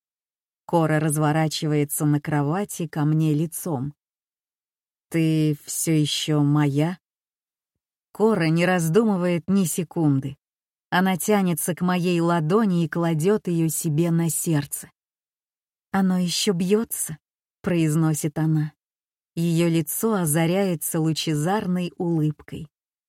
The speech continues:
такой же радостной, как биение её сердца.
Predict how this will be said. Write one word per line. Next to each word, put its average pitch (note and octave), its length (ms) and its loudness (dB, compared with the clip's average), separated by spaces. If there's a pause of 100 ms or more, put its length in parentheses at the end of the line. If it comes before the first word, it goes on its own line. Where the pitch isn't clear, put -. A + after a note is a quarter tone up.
(120)
такой A#3 300 0
же F#3 180 0
радостной, E3+ 680 0
как D#3+ 280 -4
биение E3 840 0
её D3+ 320 0
сердца. D3 640 -4